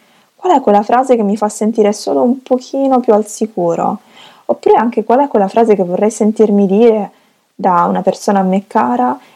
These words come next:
e che mi farebbe sentire un po' più al sicuro in questo momento? E poi offritevela. Non abbiate paura di offrirvela. Potete ripeterla allo specchio, potete sussurrarla, appunto,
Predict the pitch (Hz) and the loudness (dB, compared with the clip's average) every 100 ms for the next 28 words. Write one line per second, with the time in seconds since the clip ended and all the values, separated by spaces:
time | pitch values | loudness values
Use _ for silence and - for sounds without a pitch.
0 | - 254 262 269 277 285 240 196 214 208 | -4 -2 0 0 2 2 2 2 0 -2
1 | 240 - 262 208 - - 311 247 214 214 | 0 -2 0 0 -2 -6 -2 0 2 0
2 | - 202 - 202 196 180 - 175 170 165 | -4 -4 -2 -2 -2 -4 -6 -6 -4 -6
3 | 151 165 170 190 202 _ _ _ _ - | -10 -14 -10 -8 -8 _ _ _ _ -4
4 | 285 - 494 330 277 - 269 240 196 190 | -2 2 2 2 -2 -4 -2 -2 -2 -6
5 | 185 _ _ _ _ _ _ 262 330 311 | -12 _ _ _ _ _ _ -6 -2 0
6 | 277 349 233 214 262 240 - 202 214 214 | 0 0 0 2 2 0 0 2 2 0
7 | 165 185 _ _ _ _ _ _ _ _ | -6 -12 _ _ _ _ _ _ _ _
8 | 247 254 254 233 220 220 196 220 220 208 | 2 4 4 2 0 0 0 0 -2 -2
9 | 185 185 196 _ _ - 185 185 - 175 | -2 -2 -6 _ _ -6 -4 -4 -2 -2
10 | 214 - 190 175 202 _ _ 220 220 226 | -2 -6 -4 -4 -6 _ _ -2 0 2
11 | 214 208 - 214 - 220 190 233 220 190 | 2 0 -4 -8 -4 -2 0 0 0 -2
12 | - - 190 190 202 180 | -6 -4 -4 -2 -4 -6